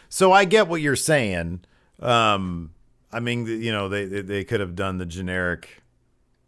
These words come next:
I don't know, any other number of things, although I guess jealousy is usually a, a fairly standard pro wrestling trope, so I, I guess I see your point there. Um,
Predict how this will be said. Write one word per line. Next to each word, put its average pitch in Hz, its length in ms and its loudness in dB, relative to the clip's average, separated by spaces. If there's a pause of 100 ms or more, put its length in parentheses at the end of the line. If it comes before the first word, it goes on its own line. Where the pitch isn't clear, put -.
(120)
I 95 120 -8
don't 80 120 -8
know, 76 180 -12
any 87 300 -8
other 85 200 -6
number 76 340 -8
of 73 100 -14
things, 76 400 -12
although 87 220 -8
I 82 80 -6
guess 80 220 -10
jealousy 80 560 -10
is 78 160 -10
usually 76 340 -10
a, 73 300 -14
a 80 40 -16
fairly 80 340 -10
standard 80 500 -8
pro 82 160 -4
wrestling 76 340 -8
trope, 76 340 -8
so - 200 -8
I, 71 140 -12
I 78 40 -8
guess 76 220 -10
I 73 60 -12
see - 180 -12
your 73 100 -10
point 78 340 -12
there. 76 240 -12 (460)
Um, 87 640 -2